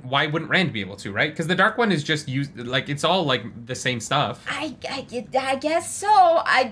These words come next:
Speaker 2: I can't say that that crossed my mind, but here we are. Um,
Speaker 1: I'm just saying, Rand had to fight, like, nineteen versions of himself during that one fart.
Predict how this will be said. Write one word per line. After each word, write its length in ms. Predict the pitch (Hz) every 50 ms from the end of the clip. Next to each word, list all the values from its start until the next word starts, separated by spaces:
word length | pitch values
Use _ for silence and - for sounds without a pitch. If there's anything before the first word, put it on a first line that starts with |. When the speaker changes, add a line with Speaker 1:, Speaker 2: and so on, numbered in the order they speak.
| - -
Speaker 2:
I 180 | - 240 262
can't 420 | 247 - 311 330 294 294 311 - -
say 280 | - 302 254 269 277
that 200 | 269 220 226 185
that 680 | 233 240 254 262 254 233 - - - 220 - - - -
crossed 400 | - 285 277 339 381 - - 339
my 120 | 311 359
mind, 760 | 370 339 370 370 302 269 302 370 349 403 415 392 349 311 233
but 280 | 277 269 285 269 - - -
here 260 | 240 226 214 220 240 320
we 120 | 285 277
are. 440 | 254 233 220 214 208 202 208 214 - - - - - -
Um, 440 | 220 208 220 208 196 196 190 190 190
Speaker 1:
I'm 120 | 165 196
just 160 | 226 233 -
saying, 280 | - 262 247 151 135 110
Rand 200 | 139 175 226 240
had 120 | 262 262
to 60 | 240 -
fight, 260 | - 196 190 170 143
like, 180 | 156 147 123
nineteen 640 | 127 131 139 165 160 - - - 165 160 156 147 139
versions 480 | 139 123 127 139 143 - 135 127 113
of 100 | 120 107 -
himself 400 | 120 110 - 120 107 104 101 -
during 180 | - 120 117
that 140 | 117 113 110
one 160 | 117 117 113
fart. 400 | 113 - 107 90 82 - - -